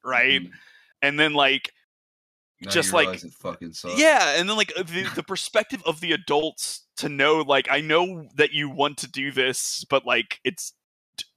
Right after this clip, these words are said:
Speaker 1: don't." And, like, I, I, I got those vibes a lot from, like, the s-, episode six Haruko interactions with Naota. Like, that was the sort of
Speaker 2: Yeah.
Speaker 1: vibe I got from it. And I, I really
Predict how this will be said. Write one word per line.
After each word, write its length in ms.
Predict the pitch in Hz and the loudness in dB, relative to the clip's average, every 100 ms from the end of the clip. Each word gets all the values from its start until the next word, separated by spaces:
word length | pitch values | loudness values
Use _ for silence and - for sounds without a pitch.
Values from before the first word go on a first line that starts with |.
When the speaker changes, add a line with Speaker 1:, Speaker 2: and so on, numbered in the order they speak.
| - | 0
Speaker 1:
don't." 420 | 151 143 123 117 _ - | 2 2 0 -8 _ -2
And, 180 | 147 147 | 0 2
like, 240 | 143 135 | 2 2
I, 300 | 143 147 160 | 2 2 4
I, 80 | 180 | 4
I 40 | 156 | 4
got 300 | 196 214 - | 4 4 4
those 280 | 147 151 - | 2 2 0
vibes 380 | 131 131 131 | 2 2 0
a 60 | 123 | -8
lot 360 | 120 117 120 - | -8 -6 -6 -8
from, 140 | 123 | -10
like, 260 | 123 123 - _ _ _ _ | -6 -8 -10 _ _ _ _
the 140 | 143 139 - | -2 -2 -4
s-, 180 | - - | -8 -4
episode 540 | - 151 147 - 170 143 | -2 -2 -2 -4 -4 -4
six 400 | - 151 127 - | -2 -2 -2 -2
Haruko 840 | 135 135 - 131 123 123 120 117 - _ _ _ - | -2 -2 -4 -6 -4 -6 -6 -10 -14 _ _ _ -12
interactions 720 | 123 139 120 - 127 117 117 | -2 0 0 -2 -8 -10 -10
with 120 | 117 | -6
Naota. 580 | 123 110 - 110 113 - _ _ _ _ | -4 -4 -8 -12 -10 -12 _ _ _ _
Like, 320 | 127 123 - - _ _ _ | 0 0 -2 -16 _ _ _
that 180 | - 165 | 0 2
was 160 | 175 151 | 0 -4
the 120 | 143 | -4
sort 240 | - 147 | -2 -2
of 200 | 123 117 - _ _ _ _ _ _ _ _ _ - | -2 -6 -20 _ _ _ _ _ _ _ _ _ -12
Speaker 2:
Yeah. 120 | 87 | -4
Speaker 1:
vibe 320 | 87 110 113 | -2 -2 -4
I 140 | 107 117 | -6 -8
got 260 | 110 107 | -8 -12
from 180 | - - | -16 -16
it. 160 | - - _ | -16 -18 _
And 120 | 139 143 | -2 2
I, 140 | 151 | 2
I 580 | - 160 160 165 156 139 - | 4 4 6 6 4 2 -8
really 1120 | - 131 110 143 160 165 151 139 135 131 120 | -18 -16 -14 -6 -4 -4 -4 -4 -6 -8 -12